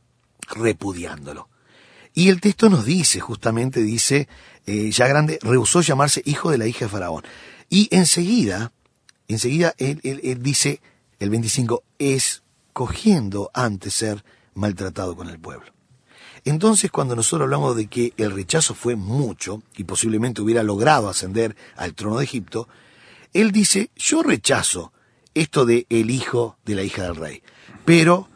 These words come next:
quiero realmente ser hijo del rey de reyes. Y ojo porque lo hizo no por valiente,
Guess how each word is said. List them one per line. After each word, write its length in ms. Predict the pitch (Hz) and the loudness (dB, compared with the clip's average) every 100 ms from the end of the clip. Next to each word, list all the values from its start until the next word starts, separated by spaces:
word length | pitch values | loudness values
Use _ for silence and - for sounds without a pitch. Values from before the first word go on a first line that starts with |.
| _ _ - | _ _ -10
quiero 340 | - 123 135 | -2 0 2
realmente 420 | 143 113 104 117 107 | 0 0 -2 -2 -2
ser 280 | 110 113 - _ _ | -2 -4 -8 _ _
hijo 500 | 214 214 - 87 82 | 0 0 -2 -8 -10
del 300 | 87 98 87 | -6 -6 -6
rey 460 | 82 95 92 85 90 | -6 -6 -6 -8 -12
de 360 | 95 87 87 - - 82 | -14 -10 -10 -12 -16 -14
reyes. 600 | 87 78 - - - - _ | -12 -14 -14 -16 -16 -18 _
Y 140 | 101 | -2
ojo 200 | 143 - | 2 2
porque 280 | 185 185 151 | 2 -2 -2
lo 140 | 120 120 | -2 -2
hizo 380 | 135 - 101 - - - - - | -2 -4 -6 -10 -18 -20 -20 -12
no 400 | 95 117 156 185 | -4 2 6 6
por 640 | 180 160 151 131 113 101 98 _ _ | 4 2 2 2 0 -4 -12 _ _
valiente, 1080 | 82 80 90 107 127 127 110 104 104 110 | -10 -8 -4 -2 -2 -4 -6 -8 -6 -6